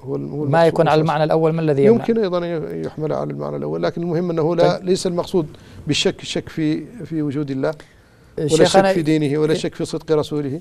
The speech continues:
Speaker 2: اللهم صل وسلم.
Speaker 1: صلى الله عليه وسلم.
Speaker 2: يفسره فيقول: "من خلق كذا"، الحديث الآخر،
Speaker 1: إيه نعم.
Speaker 2: أن الأمر يصل إلى، إلى وجود الله عز وجل.
Speaker 1: لا، لا، لكن هو وجوده، هم يقرون بوجوده، لكن
Speaker 2: من
Speaker 1: فقط قضية
Speaker 2: خلقه؟
Speaker 1: لا، هذه قضية فقط فيما يتعلق جدلية ال-، أنك أنت تنطلق من،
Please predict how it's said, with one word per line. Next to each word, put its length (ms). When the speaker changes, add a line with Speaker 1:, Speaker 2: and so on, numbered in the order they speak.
Speaker 2:
اللهم 320
صل 160
وسلم. 160
Speaker 1:
صلى 0
الله 140
عليه 120
وسلم. 80
Speaker 2:
يفسره 440
فيقول: 460
"من 100
خلق 320
كذا"، 300
الحديث 320
الآخر، 180
Speaker 1:
إيه 60
نعم. 120
Speaker 2:
أن 100
الأمر 360
يصل 320
إلى، 400
إلى 160
وجود 320
الله 180
عز 260
وجل. 100
Speaker 1:
لا، 120
لا، 140
لكن 260
هو 160
وجوده، 240
هم 220
يقرون 380
بوجوده، 460
لكن 220
Speaker 2:
من 60
Speaker 1:
فقط 100
قضية 340
Speaker 2:
خلقه؟ 200
Speaker 1:
لا، 320
هذه 100
قضية 340
فقط 360
فيما 380
يتعلق 400
جدلية 520
ال-، 280
أنك 220
أنت 260
تنطلق 500
من، 440